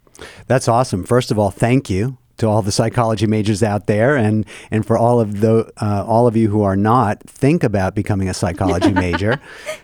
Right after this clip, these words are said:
Speaker 1: You know, well, our numbers are, are really, really good. And I think psychology is a reflection of our natural interest in people.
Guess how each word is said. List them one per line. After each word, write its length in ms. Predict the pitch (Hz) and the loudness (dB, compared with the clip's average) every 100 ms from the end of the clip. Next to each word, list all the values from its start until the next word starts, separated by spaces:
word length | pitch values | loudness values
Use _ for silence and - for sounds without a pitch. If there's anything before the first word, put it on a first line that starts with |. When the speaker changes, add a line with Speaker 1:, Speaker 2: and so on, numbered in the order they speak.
| - | -6
Speaker 1:
You 120 | 98 | -6
know, 140 | 92 | -4
well, 160 | 104 95 | -6 -6
our 140 | 95 107 | -6 -4
numbers 460 | 104 107 107 98 | -2 0 0 -2
are, 280 | 104 98 95 - | -2 -2 -2 -4
are 180 | 101 95 | -4 -2
really, 580 | 98 113 110 101 98 90 _ - | 0 2 2 0 -2 -6 _ -6
really 360 | 107 110 95 | -2 0 -2
good. 360 | 85 101 101 95 | -2 0 0 0
And 80 | 107 | -2
I 40 | |
think 200 | 160 185 | -2 -2
psychology 920 | - 101 104 113 135 95 101 98 95 - - | -2 -2 0 2 2 0 -2 -2 -4 -8 -12
is 160 | - 98 | -6 -2
a 60 | 104 | 0
reflection 580 | 104 - 117 117 113 | -2 0 -2 0 -2
of 100 | 101 | -2
our 140 | 87 90 | -2 -2
natural 580 | 95 101 104 - 107 - | -2 0 -2 -2 -4 -2
interest 560 | 117 110 101 98 95 - | -2 -2 -2 -6 -6 -8
in 220 | 113 98 | -8 -8
people. 680 | - - 95 98 - - | -10 -8 -8 -8 -14 -20